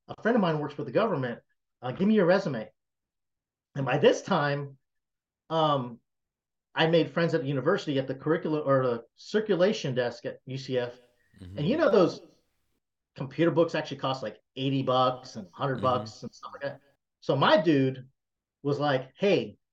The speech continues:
Speaker 1: get me the names of the books that you want. I've got a two million dollar budget for, um, engineering department, and I'll put it under that."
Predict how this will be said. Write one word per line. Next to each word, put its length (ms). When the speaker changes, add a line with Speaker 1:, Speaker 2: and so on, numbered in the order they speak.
Speaker 1:
get 220
me 100
the 120
names 360
of 80
the 80
books 360
that 180
you 140
want. 420
I've 140
got 140
a 80
two 180
million 260
dollar 220
budget 460
for, 420
um, 520
engineering 560
department, 460
and 160
I'll 120
put 160
it 100
under 220
that." 240